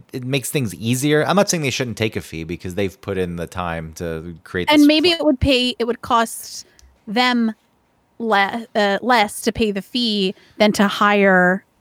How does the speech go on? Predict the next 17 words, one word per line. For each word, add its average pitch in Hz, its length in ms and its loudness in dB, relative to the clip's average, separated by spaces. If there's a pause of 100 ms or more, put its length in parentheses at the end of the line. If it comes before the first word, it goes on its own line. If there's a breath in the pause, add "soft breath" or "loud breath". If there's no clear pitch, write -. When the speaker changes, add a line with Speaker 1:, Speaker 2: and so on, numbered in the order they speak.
(120)
Speaker 2:
the 214 80 -2
person 208 340 -2
on 180 140 2
those 180 180 -2
bikes - 400 0
with 190 100 -6
their 170 120 -2
mittens. 175 600 -2 (2000)
Speaker 1:
Yeah, 170 180 4
but 131 240 2
in 143 140 -2
New 147 100 0
York, 151 300 4
it's, - 180 -6
they 113 300 -4
don't 117 220 0
have, 107 560 -2